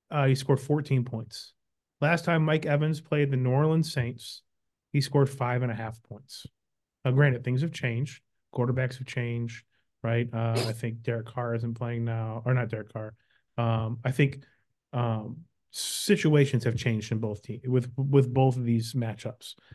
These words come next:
Um, but I mean, that's a combined twenty points right there. You know, George Pickens might be finding, you know, uh, some momentum here.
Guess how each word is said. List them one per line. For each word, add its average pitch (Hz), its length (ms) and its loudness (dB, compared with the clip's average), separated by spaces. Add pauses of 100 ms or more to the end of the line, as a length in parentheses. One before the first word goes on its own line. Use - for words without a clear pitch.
(240)
Um, 123 260 2
but 143 140 6
I 156 40 8
mean, 151 320 6
that's 160 260 2
a - 40 -12
combined 151 380 6
twenty 151 260 2
points 131 380 -2
right 107 180 -8
there. 98 260 -10 (480)
You 127 60 2
know, 120 100 2
George 156 380 6
Pickens 165 500 2
might 131 320 -2
be 170 120 0
finding, 156 540 0
you 151 120 4
know, 143 320 4
uh, 135 460 -2 (180)
some - 180 -2
momentum 135 540 4
here. 151 360 2